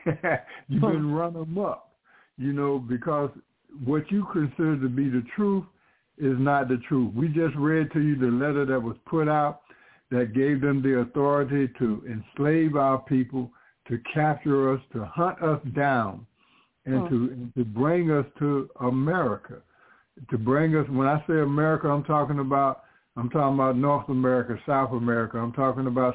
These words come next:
Speaker 1: Central America. I'm talking about the islands. All of this that is going on today, it was, it was done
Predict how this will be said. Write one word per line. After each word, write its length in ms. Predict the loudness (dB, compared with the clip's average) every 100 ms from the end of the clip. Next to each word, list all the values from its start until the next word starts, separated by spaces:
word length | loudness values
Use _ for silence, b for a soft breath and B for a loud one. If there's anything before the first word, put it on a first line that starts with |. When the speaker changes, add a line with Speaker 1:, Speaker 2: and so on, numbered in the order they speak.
| 0
Speaker 1:
Central 360 | 0 2 2 4
America. 540 | 4 2 0 -4 -14 b b b
I'm 120 | -6
talking 340 | 0 2 2 2
about 340 | 4 2 2
the 80 | 0
islands. 600 | 2 4 4 2 -2 -10 B B B
All 320 | 0 2 2
of 60 | 2
this 160 | 0 -2 -6 -2
that 240 | 0 -2 -4
is 180 | -4 -2
going 360 | 0 2 2 2
on 280 | 2 0 0
today, 600 | -2 -2 0 2 0 -2 _ b b b -4
it 100 | 0
was, 320 | 2 2 2 -2 -4
it 160 | -2 0
was 240 | 0 0 -4 -2
done 460 | 0 2 2 0